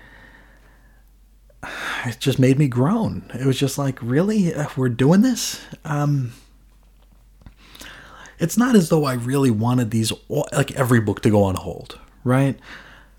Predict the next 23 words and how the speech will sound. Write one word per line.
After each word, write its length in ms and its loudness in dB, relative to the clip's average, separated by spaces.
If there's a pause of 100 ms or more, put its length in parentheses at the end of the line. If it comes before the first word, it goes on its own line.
(120)
But, 160 0
like, 160 0
the 80 -6
things 260 8
that 80 -2
we're 120 0
picking 320 0
and 100 0
choosing 360 2
to 80 -6
carry 420 2
with 280 2
us 320 -4
into 320 0
this 480 -2 (200)
very 640 -2
unwieldy 500 0
crossover, 640 -4
this 140 -8
very, 640 0
very 360 4 (420)
big 480 -4 (160)
crossover, 800 -4